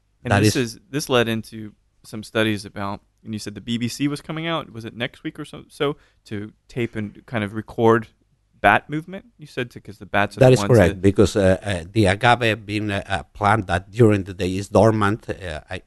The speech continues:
Speaker 2: it's not breathing, it's not transpiring, it's
Speaker 1: Yeah.
Speaker 2: not doing anything, it's preserving the energy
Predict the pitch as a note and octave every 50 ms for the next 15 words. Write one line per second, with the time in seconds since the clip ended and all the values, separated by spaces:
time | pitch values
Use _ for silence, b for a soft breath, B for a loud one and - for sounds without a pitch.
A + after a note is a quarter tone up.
0 | _ - - - F#2 E2 D2 C#2+ D2 - E2+ F2 F2 - G#2 G2 F2 E2+ F2+ -
1 | - F2 D#2+ - - G#2 G2 F#2+ - - _ - C#2+ D2+ D#2+ F2 F#2 G2+ E2+ E2+
2 | F2+ F#2+ G2 F#2 E2+ E2 E2+ - D#2+ E2+ F2 E2+ E2 E2+ F2 F2+ - - G2 F#2
3 | F2 F2+ - - - E2 D#2 - G2+ G#2 A#2 C3 A#2 G2 D2+ D2 D#2+ E2 E2 F2+
4 | G2 G#2 F#2 F2+ D#2+ - - G2 G#2 C#2+